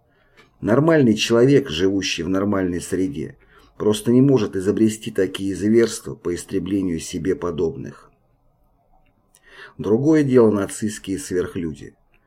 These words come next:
оболваненные пропагандой, расовыми теориями, толкаемые вперёд людоедскими приказами начальников.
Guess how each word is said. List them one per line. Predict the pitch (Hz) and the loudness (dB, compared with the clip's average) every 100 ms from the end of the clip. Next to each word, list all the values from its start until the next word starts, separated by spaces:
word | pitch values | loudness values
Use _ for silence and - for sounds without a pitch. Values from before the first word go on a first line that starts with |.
| _ _ - | _ _ -8
оболваненные | 85 98 117 120 117 107 104 | -2 4 4 4 4 4 2
пропагандой, | - 107 107 110 117 117 78 76 | 0 0 0 0 2 0 -2 -6
расовыми | 85 92 - 90 90 90 | -4 -6 -6 -6 -4 -6
теориями, | - 98 104 95 82 71 67 - _ _ _ - | -4 4 4 4 0 -8 -10 -16 _ _ _ -6
толкаемые | 98 107 120 113 104 101 | -4 0 2 2 2 -2
вперёд | 90 - 107 110 107 - | -6 -2 2 4 2 -4
людоедскими | 80 92 98 110 107 - 95 87 | -8 -4 2 2 2 -2 -6 -6
приказами | 90 85 95 90 85 82 62 - | -8 -6 -4 -4 -6 -8 -10 -10
начальников. | - 80 - 71 62 50 - | -12 -8 -6 -6 -8 -14 -20